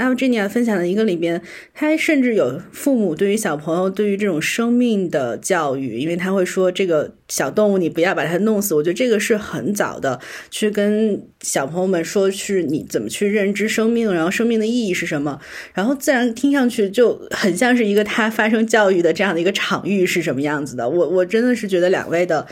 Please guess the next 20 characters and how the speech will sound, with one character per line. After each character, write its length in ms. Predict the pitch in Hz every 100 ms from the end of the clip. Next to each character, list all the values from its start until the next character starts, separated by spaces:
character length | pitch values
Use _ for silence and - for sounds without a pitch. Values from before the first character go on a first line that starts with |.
| - - -
分 220 | 220 226
享 260 | 220 98 78
是 260 | - - 233
拓 220 | 220 277
展 160 | 180
了 80 | 110
很 180 | 147 151
多 220 | 151 170
我 220 | 165 160
自 280 | - - 202
己 220 | 185 117
对 200 | - 151
于 120 | 151 151
自 160 | 156
然 160 | 156 165
教 220 | 175 160
育 80 | 131
的 80 | 113
一 120 | 117
个 260 | 143 143